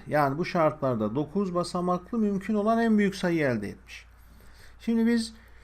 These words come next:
bu sayılar arasında büyük bir sayı elde etmek istiyorsak neleri kullanacağız öncelikle? Dokuzları kullanacağız. Bakın bu sıralama içerisinde diyelim ki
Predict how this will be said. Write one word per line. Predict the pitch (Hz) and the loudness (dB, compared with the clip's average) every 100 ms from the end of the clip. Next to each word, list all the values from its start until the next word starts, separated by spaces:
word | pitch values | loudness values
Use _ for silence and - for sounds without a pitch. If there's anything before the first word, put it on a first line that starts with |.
| - - - - - - - | -20 -20 -20 -20 -20 -20 0
bu | 220 | 2
sayılar | 240 233 226 226 | 4 4 6 8
arasında | 202 185 180 185 160 123 | 8 8 4 2 4 4
büyük | 123 202 214 | 6 4 4
bir | 165 | 0
sayı | - 139 120 | 0 0 4
elde | 143 151 185 | 6 6 2
etmek | 175 214 185 | 2 0 -2
istiyorsak | - 226 202 - 175 | -2 2 2 2 0
neleri | 180 185 202 220 | 4 6 6 4
kullanacağız | - 160 127 117 123 | 4 4 4 4 2
öncelikle? | 120 117 113 113 226 233 | 2 2 2 2 2 2
Dokuzları | 214 208 214 190 196 196 196 | 4 4 2 4 6 6 4
kullanacağız. | 156 120 107 120 | 2 2 0 0
Bakın | 170 180 190 | -2 -2 -2
bu | 214 | 0
sıralama | 226 208 202 208 | 2 2 4 2
içerisinde | 202 202 180 165 - 135 139 175 | 0 0 0 0 -2 -2 -2 2
diyelim | 196 151 131 | 2 2 0
ki | - 208 214 | 4 4 4